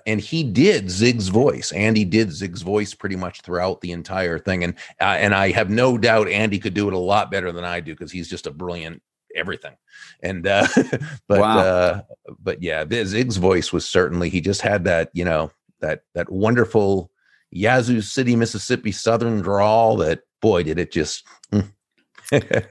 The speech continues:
Speaker 2: It's
Speaker 1: Another guy with
Speaker 2: brilliant.
Speaker 1: just a great voice, right? You know?
Speaker 2: Uh, yeah, it's, it's melodic and hypnotic. I just lo-, I love that stuff.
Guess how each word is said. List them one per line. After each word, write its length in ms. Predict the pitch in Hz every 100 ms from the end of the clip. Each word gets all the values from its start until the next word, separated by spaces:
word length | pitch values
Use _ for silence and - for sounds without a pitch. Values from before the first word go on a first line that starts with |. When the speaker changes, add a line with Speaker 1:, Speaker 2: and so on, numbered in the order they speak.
| 113 - _
Speaker 2:
It's 220 | 117 92
Speaker 1:
Another 180 | 123 117
guy 160 | 104 104
with 100 | 101
Speaker 2:
brilliant. 0 |
Speaker 1:
just 120 | 101
a 60 | 104
great 340 | 113 123 113
voice, 520 | 85 107 92 78 -
right? 260 | 87 90 -
You 100 | 92
know? 120 | 82 85
Speaker 2:
Uh, 100 | 123
yeah, 400 | 92 123 139 127
it's, 260 | 107 - -
it's 180 | 147 -
melodic 640 | 110 110 110 113 101 -
and 160 | 87 80
hypnotic. 560 | 104 82 98 92 -
I 80 | 85
just 240 | 87 85
lo-, 140 | 90 90
I 180 | 85 90
love 280 | 85 87 78
that 180 | 69
stuff. 280 | - 92 82